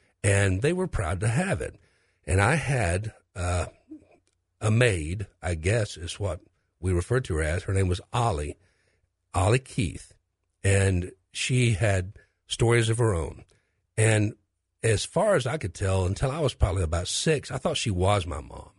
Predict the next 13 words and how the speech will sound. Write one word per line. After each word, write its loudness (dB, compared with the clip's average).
I 2
mean, 2
I 2
saw -2
her 2
a -2
lot -4
more 2
than 0
I -2
saw -4
my -4
parents. -2